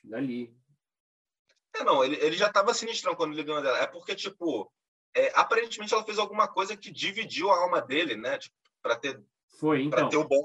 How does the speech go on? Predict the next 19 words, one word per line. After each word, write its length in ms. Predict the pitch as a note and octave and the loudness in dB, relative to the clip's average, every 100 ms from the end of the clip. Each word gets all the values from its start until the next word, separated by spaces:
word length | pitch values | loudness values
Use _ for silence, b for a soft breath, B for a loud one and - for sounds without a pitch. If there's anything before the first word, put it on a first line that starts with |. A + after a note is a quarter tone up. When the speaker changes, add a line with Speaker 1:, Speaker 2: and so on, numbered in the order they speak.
| F#3+ | 2
Speaker 2:
e 40 | |
o 40 | F3+ | 0
do 100 | G#3+ | 2
mal. 360 | G3+ C3+ F2+ - | 4 4 2 -4
Speaker 1:
Exatamente, 580 | C#3+ C#3+ F3+ D#3 C3 A2+ | -6 -2 -2 -2 -2 -6
exatamente. 400 | D3 D#3+ C3 - | -6 -4 -6 -6
Quando 160 | E3+ | -8
ele 100 | G3 | -6
fica 320 | E3 E3 F3 | -8 -6 -6
full 360 | D3+ - F3 F3 | -6 -6 -6 -4
do 140 | C#3 | -2
malzão, 480 | C#3+ C#3 B2+ C#3+ D3+ | 0 0 -2 -4 -6
quando 140 | C3 B2+ | -6 -10
ele 160 | B2 | -10
consome 440 | - A#2 B2+ A#2 G#2+ | -14 -14 -10 -10 -10
o 340 | G#2 G2+ G2+ - | -12 -14 -16 -2
coisa, 340 | F3 E3 B2 | 0 0 -2
a 160 | G#2+ A#2+ | -4 -6
anciã, 500 | B2 - C#3 D#3 | -6 -4 -2 -2